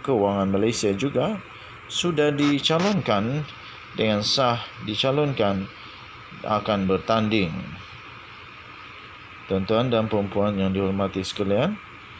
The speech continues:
untuk di Terengganu sudah ada beberapa,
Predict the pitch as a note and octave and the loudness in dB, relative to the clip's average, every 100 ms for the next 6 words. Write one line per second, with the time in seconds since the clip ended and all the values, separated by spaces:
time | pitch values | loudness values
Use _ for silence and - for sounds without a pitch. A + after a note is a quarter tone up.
0 | - - A2+ A2 D2+ G2+ A2 G#2 G#2 G#2 | -18 -10 -6 -2 0 0 0 0 2 2
1 | G#2 C#3 A#3 - - - A2+ G2 G2+ D#2 | 4 2 0 -6 -12 -6 -2 2 2 2
2 | F#2+ G2 F#2+ F#2 F#2+ A2 A#2+ C3 C3 | 2 4 4 2 2 2 2 2 0